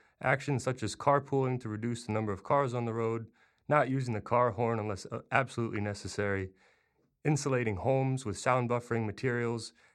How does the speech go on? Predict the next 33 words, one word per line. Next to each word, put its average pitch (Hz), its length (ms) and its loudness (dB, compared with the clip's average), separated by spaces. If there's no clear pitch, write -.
and 131 240 0
simply 208 340 2
raising 147 480 2
and 110 140 0
building 127 280 0
awareness 113 480 0
about 104 300 0
the 101 120 -4
issue 95 260 -4
really 92 260 -4
helps. - 380 -8
On 135 100 4
a 131 80 4
larger 143 340 2
scale, 123 460 0
actions 143 400 2
can 127 140 0
be 117 80 -2
taken 117 300 -2
in 110 100 0
the 101 60 -2
form 107 240 -2
of 95 120 -4
policy. 92 580 -2
These 156 180 2
could 156 140 0
include 135 380 0
moving 135 400 0
public 127 360 -2
transportation 110 800 -2
toward 104 220 -2
electric 110 420 -4
vehicles, 101 600 -6